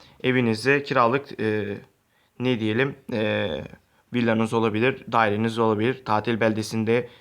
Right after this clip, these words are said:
bir yer olabilir. Öncelikle, e, burada tesisinizi yayınlayıp yönetmek için hesap oluşturun diyor. Devam butonuna bastığınızda...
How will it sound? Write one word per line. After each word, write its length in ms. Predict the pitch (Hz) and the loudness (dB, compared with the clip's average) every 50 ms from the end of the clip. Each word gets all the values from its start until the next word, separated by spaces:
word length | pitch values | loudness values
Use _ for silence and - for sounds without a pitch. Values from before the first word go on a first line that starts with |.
| _ _ - | _ _ -6
bir 100 | 117 113 | -4 0
yer 160 | 117 127 131 | 2 2 4
olabilir. 500 | 135 127 117 117 104 117 123 156 160 160 - - - - _ _ - - | 4 4 4 4 2 2 2 2 0 0 -4 -18 -20 -20 _ _ -8 -2
Öncelikle, 760 | - 147 151 143 120 117 107 104 - - 143 156 160 156 160 - - _ - - - _ - | 0 2 2 2 2 2 0 0 2 2 4 4 4 2 -2 -10 -20 _ -20 -20 -16 _ -2
e, 280 | 107 113 113 110 107 117 | 2 2 2 2 2 0
burada 340 | 143 139 120 131 143 139 - | 0 4 4 4 4 4 2
tesisinizi 680 | - 135 127 117 - - 123 123 123 117 117 131 139 | 2 2 2 2 -2 -4 -4 -2 -2 -2 -2 -2 -2
yayınlayıp 440 | 135 127 117 113 113 120 127 127 135 | 0 2 2 2 2 0 0 0 0
yönetmek 340 | 127 127 127 - 135 131 | 0 0 0 -2 -2 -2
için 120 | - - 135 | -2 -2 -2
hesap 240 | 123 - 139 - - | -2 -2 -4 -4 -2
oluşturun 380 | 117 113 110 - 113 113 110 | -2 -2 -2 -2 -4 -2 0
diyor. 180 | 117 139 143 117 | 0 0 2 4
Devam 220 | 135 135 135 135 | 4 4 2 2
butonuna 260 | 120 - 120 113 113 | 0 -2 -2 -2 0
bastığınızda... 760 | 117 139 143 143 - 143 135 123 117 117 - 139 147 160 160 | 0 0 0 -2 -2 -2 -2 -2 -4 -2 2 2 2 2 0